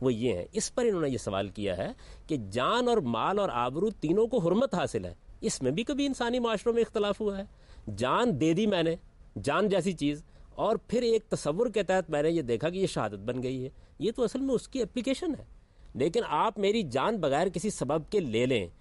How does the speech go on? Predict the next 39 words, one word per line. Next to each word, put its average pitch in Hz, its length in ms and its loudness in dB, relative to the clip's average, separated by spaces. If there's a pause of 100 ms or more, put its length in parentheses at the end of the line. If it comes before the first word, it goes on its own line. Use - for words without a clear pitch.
(160)
میرا 147 300 2
مال 156 300 2
بغیر 160 300 2
کسی 170 220 -4
سبب 143 320 -2
کے 226 80 0
چھین 170 380 2
لیں، 123 220 2 (260)
میری 175 280 2
آبرو 156 340 0
پر 202 160 0
بغیر 139 340 2
کسی 180 140 0
سبب 151 320 -2
کے 202 80 2
حملہ 170 240 0
آور 190 180 4
ہو 156 100 2
جائیں، 110 200 2 (220)
اس - 180 -2
کی 269 80 0
بڑی، 233 220 0
دیکھیے، 233 280 0
سادہ 190 360 0
مثال 185 320 0
قرآن 160 280 0
نے 160 120 2
دی 117 220 -2
ہے۔ 92 80 -2 (280)
وہ 151 140 0
یہ 196 80 4
کہتا 190 280 0
ہے 247 80 2
کہ 240 120 -2 (120)
کبھی 185 280 0
کسی 247 200 0
آدمی 196 300 0
کو 226 100 2
دیکھا 156 400 0